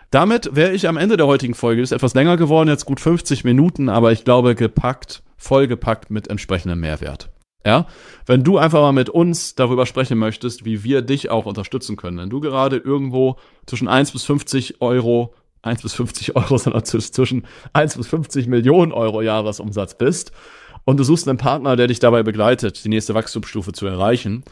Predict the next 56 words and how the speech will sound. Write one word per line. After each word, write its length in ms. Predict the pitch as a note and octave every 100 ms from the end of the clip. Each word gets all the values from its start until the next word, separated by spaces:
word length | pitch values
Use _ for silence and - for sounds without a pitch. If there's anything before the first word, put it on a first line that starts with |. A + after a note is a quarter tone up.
| _ -
dann 160 | A2+
melde 240 | G#2+ A#2 A2
dich 80 | -
sehr, 160 | F#2+
sehr 140 | E2 F2
gerne. 320 | D2+ B1 - - _
Wie 120 | B2+
gehen 200 | D3+ E3+
wir 80 | D3
da 100 | B2+
vor? 400 | A2+ D#3 F#3 G#3+ - - _
Du 100 | -
findest 340 | - D3 D3 -
in 60 |
den 140 | B2 A#2
Shownotes 380 | C3+ C#3 C3
entsprechend 360 | A2+ - A2+ A2+
den 80 | A2
Link 220 | B2+ E3
dazu, 340 | - - C#3
wo 80 | A#2+
du 80 | A#2
dich 140 | A2
einfach 120 | A2 A2
mal 120 | A2
für 140 | -
ein 140 | A2 G2+
Analysegespräch 920 | G#2 G#2 A#2 G#2 G2+ - F#2+ F#2 -
eintragen 480 | A#2 D3 C3+ B2 B2
kannst 260 | A#2+ A#2
oder 100 | -
du 100 | G#2+
gehst 180 | G#2 G#2+
einfach 160 | G#2 G#2+
auf 40 |
unsere 180 | G2+ G2+
Webseite 580 | A2+ - A2 G#2+ A2 G#2 - - -
w 100 | A2+
w 20 |
w 100 | A2+
punkt 200 | - A2+
evolve 300 | A2 G#2 G#2+
minus 240 | G#2+ G2+ -
digital 400 | F#2+ F2+ B2+ C#3+
punkt 240 | C3+ A#2
d 280 | A#2 A#2 A#2+
e. 60 | A#2+ - _
Dann 120 | -
gehen 200 | G#2 C3+
wir 160 | C3 -
erst 340 | B2 C#3+ -
einmal 220 | B2 A#2+ A2+
in 80 |
eine 180 | A2 A2
fundierte 720 | - A2 G2+ A2+ B2 A#2+ -
Analyse. 580 | G#2+ G#2 G#2 A#2 G#2